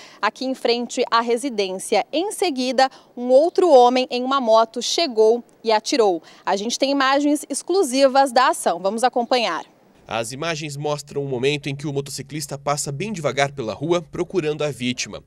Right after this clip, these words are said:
Speaker 2: É como se ele estivesse analisando o território. Um carro prata passa logo depois. O homem que está na moto vai embora, mas o motorista do carro desce e chama pela vítima no portão da casa. Os dois ficam conversando na calçada.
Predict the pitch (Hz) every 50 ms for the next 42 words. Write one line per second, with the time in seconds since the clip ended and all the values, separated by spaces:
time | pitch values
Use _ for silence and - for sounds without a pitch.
0 | _ - - - _ - 117 131 - - 160 170 175 170 - - - 156 156 160
1 | 160 - - 156 135 160 165 160 - - 165 180 180 185 170 143 123 151 180 208
2 | 185 170 143 156 135 123 104 - 107 104 101 90 92 - - _ _ _ _ -
3 | 123 143 143 139 - 139 151 160 165 - - - 147 165 175 151 - 113 104 -
4 | 123 143 - 165 151 156 165 165 156 160 143 139 135 139 131 127 120 - - -
5 | _ _ _ - - 113 135 151 160 147 143 131 - 135 - - 147 135 131 120
6 | 135 151 156 147 - 139 143 147 156 151 131 127 127 123 120 107 101 95 _ -
7 | 139 160 165 151 151 151 147 143 143 135 127 139 139 - 135 113 104 - - 139
8 | 139 143 143 143 131 117 113 117 135 151 156 - - 170 - - 160 147 - -
9 | 185 190 196 185 147 151 143 127 113 107 107 135 147 139 - 147 151 156 160 143
10 | 165 151 143 - 147 147 143 139 139 - 120 110 107 104 90 - - - _ _
11 | _ - 175 175 139 120 143 156 147 143 - - - 156 139 151 143 143 135 123
12 | - - 147 151 147 135 143 143 151 143 139 - - 135 131 131 131 107 90 82